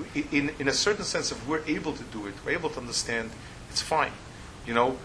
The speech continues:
we don't, uh, it's not, but this is not where we permanently are in, in a deeper sense, because we're missing something, because it's not the makrim. That's, that is a very hard nisayon,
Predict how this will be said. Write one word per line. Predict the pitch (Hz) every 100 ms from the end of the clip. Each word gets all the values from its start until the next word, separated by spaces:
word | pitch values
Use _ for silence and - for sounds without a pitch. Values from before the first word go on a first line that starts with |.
| - -
we | 113
don't, | 127 135 131 -
uh, | 123 117 113 110 110 - - - - - -
it's | - -
not, | 147 151 -
but | 147
this | 175
is | 156
not | 147 135 -
where | 135
we | 120
permanently | - 131 151 151 143
are | 95 98 - -
in, | 113 113
in | 104
a |
deeper | - 175 139
sense, | - 110 - - - -
because | 139 - 139
we're | 131
missing | 139 214 -
something, | - 104 - - - - - -
because | 123 113
it's |
not | 143 156
the | 143
makrim. | 120 127 135 131 113 - - - - - - -
That's, | 160 170 -
that | - 139 151 151
is | 127
a |
very | 135 120 135 123
hard | 123
nisayon, | 113 107 - 107 104